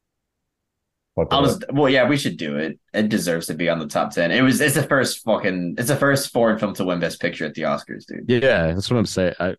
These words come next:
Speaker 3: it's just, it's just kind of a good pick for the list itself. Um,
Speaker 1: Yeah.
Speaker 3: so from Carlos's final three, we gotta pick either A Ghost Story, Arrival, or Hereditary.
Speaker 2: Oh my God.
Speaker 3: That's a tough one, man.
Speaker 2: That's fucked.
Speaker 1: Hereditary.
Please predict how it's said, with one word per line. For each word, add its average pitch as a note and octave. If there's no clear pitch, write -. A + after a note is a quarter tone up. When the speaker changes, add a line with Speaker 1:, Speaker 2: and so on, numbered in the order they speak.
Speaker 3:
it's G#2+
just, -
it's -
just -
kind A#2+
of F#2+
a D#2
good F2
pick E2+
for F2+
the D#2+
list E2
itself. D#2+
Um, D#2
Speaker 1:
Yeah. F2
Speaker 3:
so A2+
from A2
Carlos's A#2
final G#2
three, G2+
we G#2
gotta G#2+
pick G#2
either F#2+
A F2
Ghost A2
Story, A2
Arrival, F2+
or D#2
Hereditary. D#2+
Speaker 2:
Oh G2+
my E2+
God. D2+
Speaker 3:
That's A#2
a F#3
tough C#3+
one, F2+
man. D#2+
Speaker 2:
That's -
fucked. -
Speaker 1:
Hereditary. A2